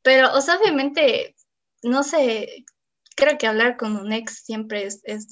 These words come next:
raro y, y te mueve muchas cosas, aunque tú ya hayas superado la relación y todo, cuando vuelves a hablar, quieras o no, sí, sí te llegan como que esos recuerdos y,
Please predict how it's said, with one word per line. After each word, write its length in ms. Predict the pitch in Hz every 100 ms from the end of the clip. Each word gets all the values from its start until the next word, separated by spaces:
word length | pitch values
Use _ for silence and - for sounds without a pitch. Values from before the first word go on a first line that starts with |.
| -
raro 400 | - 214 226 269
y, 320 | 240 208 202 -
y 120 | 214
te 100 | 214
mueve 260 | 220 226 233
muchas 440 | 220 226 240 220
cosas, 460 | - 220 226 240 233 _ _ - _ _ -
aunque 580 | 254 247 247 226 220 220
tú 100 | 269
ya 160 | 277 262
hayas 240 | 285 262
superado 420 | 240 - 233 240 254
la 120 | 220
relación 520 | 214 214 220 254 254
y 120 | 240
todo, 420 | 247 226 233 262 254 _ _ _ -
cuando 300 | 262 247 233
vuelves 380 | 247 277 277
a 80 | 247
hablar, 280 | 233 240 254
quieras 300 | 254 320 285
o 60 | 214
no, 180 | 220 214
sí, 320 | 214 214 -
sí 160 | - 233
te 140 | 233
llegan 320 | 214 208 208 214
como 240 | 196 -
que 300 | - 262 - -
esos 260 | 240 233
recuerdos 880 | - - - 220 226 226 220 214 226 -
y, 360 | 185 170 226